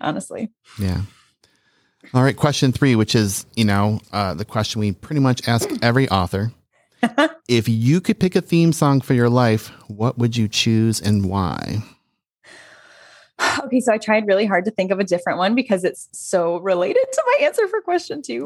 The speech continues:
Speaker 1: but
Speaker 2: Oh.
Speaker 1: I could not. I could not. I could not. So my answer is, uh, Concerning Hobbits, uh, from Howard Shore's soundtrack for Lord of the Rings.
Speaker 2: Okay.
Speaker 1: Um, so it's the Shire theme, the, like,
Speaker 2: Yeah.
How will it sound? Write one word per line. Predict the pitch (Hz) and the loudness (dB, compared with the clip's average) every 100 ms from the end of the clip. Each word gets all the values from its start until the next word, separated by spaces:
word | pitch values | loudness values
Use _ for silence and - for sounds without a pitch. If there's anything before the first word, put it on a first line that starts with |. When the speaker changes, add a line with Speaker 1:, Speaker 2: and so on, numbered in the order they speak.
| 202 | -2
Speaker 1:
but | - | 2
Speaker 2:
Oh. | 127 | 2
Speaker 1:
I | 226 - | 0 -2
could | 196 | -4
not. | 202 220 165 - 131 | 0 0 0 -4 -2
I | 294 | -2
could | 285 427 320 | 0 -2 2
not. | 349 262 - | 2 2 0
I | 262 | -2
could | 302 | 0
not. | 254 - | -2 -2
So | 269 | -4
my | 247 233 | -2 -4
answer | 240 262 330 | -6 -6 -6
is, | - 214 214 - | -2 0 0 0
uh, | 185 165 160 - | 2 2 0 -4
Concerning | - 226 214 202 277 | -6 -6 -2 -2 -2
Hobbits, | 214 156 254 466 - - | -2 0 -2 -4 -14 -2
uh, | 190 180 175 | 2 4 2
from | 226 | 0
Howard | 190 185 190 | 0 2 0
Shore's | - 196 208 - _ | -2 -6 -6 -12 _
soundtrack | - 262 349 - 110 - | -4 -2 -2 0 0 0
for | - | -2
Lord | 185 160 | -2 -2
of | |
the | - | -6
Rings. | - - - | -8 -10 -14
Speaker 2:
Okay. | 101 - 90 | -10 -6 -2
Speaker 1:
Um, | 127 - - - | -2 -2 -6 -6
so | 240 | -2
it's | 247 311 | -2 0
the | |
Shire | - 208 180 160 160 220 - | 0 2 2 2 -2 -4 -6
theme, | 156 147 | -6 -4
the, | 160 | 0
like, | 135 | 2
Speaker 2:
Yeah. | 107 98 95 92 | 4 2 0 -4